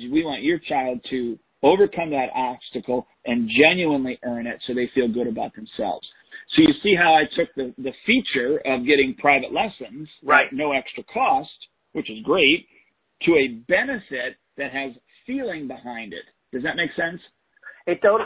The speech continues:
Speaker 2: totally does. And, and what I'm hearing, too, is there's gotta be a way for you to, and I know you probably do this somewhere, somehow, whether it be in an email or in a video,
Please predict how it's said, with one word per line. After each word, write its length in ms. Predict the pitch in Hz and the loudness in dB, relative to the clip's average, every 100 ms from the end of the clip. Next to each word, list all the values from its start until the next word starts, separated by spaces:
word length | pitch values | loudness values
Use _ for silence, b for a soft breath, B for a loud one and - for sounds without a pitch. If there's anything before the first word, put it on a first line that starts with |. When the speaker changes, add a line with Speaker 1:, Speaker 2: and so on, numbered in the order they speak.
| - | 2
Speaker 2:
totally 320 | 208 214 185 | 4 6 4
does. 240 | 143 135 131 | 4 2 0
And, 100 | 147 | -6
and 140 | 147 160 | -6 -2
what 140 | 165 | 0
I'm 240 | 202 269 | 0 -2
hearing, 420 | 156 165 143 131 113 - | -6 -4 -4 -8 -16 -12
too, 240 | 202 - | -8 -8
is 200 | 123 120 123 | -8 -12 -10
there's 200 | 139 135 | -12 -6
gotta 280 | 165 170 185 | -2 0 0
be 160 | 185 175 | -4 -6
a 100 | 147 | -6
way 560 | 139 139 127 120 156 151 - | -4 -4 -6 -10 -14 -16 -12
for 120 | 139 | -10
you 220 | 151 180 - | -10 -10 -10
to, 140 | 143 143 | -8 -8
and 80 | |
I 80 | 139 | -8
know 100 | 143 | -8
you 140 | 156 139 | -10 -8
probably 340 | 156 147 143 | -4 -4 -6
do 160 | 127 156 | -12 -12
this 140 | 131 - | -14 -6
somewhere, 380 | 151 160 147 131 - | -6 -4 -4 -4 -4
somehow, 540 | 147 147 135 143 135 | -6 -6 -2 2 2
whether 280 | 131 135 135 | 2 -2 -6
it 120 | 127 | -10
be 180 | 143 135 | -8 -6
in 80 | 131 | -4
an 260 | 120 131 | -6 -10
email 420 | 156 151 147 139 139 | -12 -4 2 4 4
or 260 | 123 117 | 2 2
in 100 | 117 113 | 0 -4
a 120 | 107 | -6
video, 560 | 147 156 151 143 135 | -4 -2 0 2 2